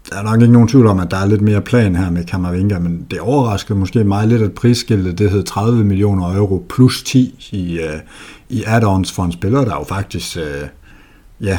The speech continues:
netop også her bagefter har sagt, at jamen, han var klar til at vente til næste år, han var klar til at tage et år i Rennes, og så, øh, og så skifte gratis næste år til Real Madrid. Så, så lidt overraskende, at man alligevel gik ud og, og brugte nogle penge, men måske er det faktisk også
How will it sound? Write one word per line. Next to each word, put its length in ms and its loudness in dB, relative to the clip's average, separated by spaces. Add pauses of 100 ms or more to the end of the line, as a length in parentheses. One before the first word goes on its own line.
(120)
netop 440 2 (120)
også 260 0
her 80 0
bagefter 400 -2
har 80 -4
sagt, 260 -6
at 120 -8
jamen, 120 -6
han 140 0
var 60 0
klar 240 -2
til 140 -4
at 80 -4
vente 220 -2
til 100 -4
næste 260 -2
år, 120 -2
han 180 -4
var 80 -8
klar 200 -6
til 140 -6
at 60 -6
tage 160 -4
et 80 -6
år 160 -2
i 60 -6
Rennes, 360 0 (460)
og 160 -6
så, 140 -4
øh, 540 0 (100)
og 120 -4
så 120 -2
skifte 340 -4
gratis 440 -4
næste 260 -6
år 100 -6
til 160 -8
Real 200 -10
Madrid. 320 -8
Så, 200 -8 (280)
så 120 -4
lidt 180 4
overraskende, 560 -4
at 60 -2
man 140 -2
alligevel 280 2
gik 160 0
ud 140 6
og, 240 -4
og 100 -8
brugte 240 0
nogle 160 -4
penge, 220 4
men 160 6
måske 300 4
er 60 2
det 140 -2
faktisk 400 -2
også 340 -2